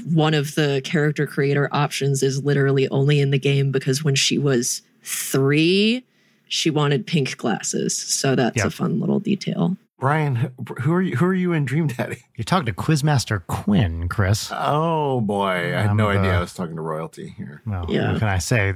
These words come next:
Speaker 2: I was almost in the first version of the game.
Speaker 3: Wow.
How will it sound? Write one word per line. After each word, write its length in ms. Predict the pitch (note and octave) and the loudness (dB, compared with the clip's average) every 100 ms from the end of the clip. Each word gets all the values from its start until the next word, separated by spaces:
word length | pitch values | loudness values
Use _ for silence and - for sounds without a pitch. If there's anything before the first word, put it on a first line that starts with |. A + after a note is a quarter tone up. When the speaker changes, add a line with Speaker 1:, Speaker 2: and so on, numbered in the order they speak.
| - | -2
Speaker 2:
I 100 | F3 | 0
was 160 | E3+ D3 | 2 2
almost 460 | G#3 F3+ F3 - C#3 | 4 4 4 2 0
in 100 | B2 | 0
the 80 | |
first 280 | A#2 C#3+ - | 2 0 0
version 280 | B2 A#2 A#2+ | 0 0 2
of 60 | G#2+ | 0
the 80 | |
game. 320 | G#2+ C3 G2 D#2+ _ _ _ _ _ _ - - - _ | 2 2 0 -6 _ _ _ _ _ _ -8 -8 -10 _
Speaker 3:
Wow. 840 | F2+ G2 C3 F3 F2+ D#2+ D2 D#2+ | -6 -2 0 0 -2 -4 -6 -12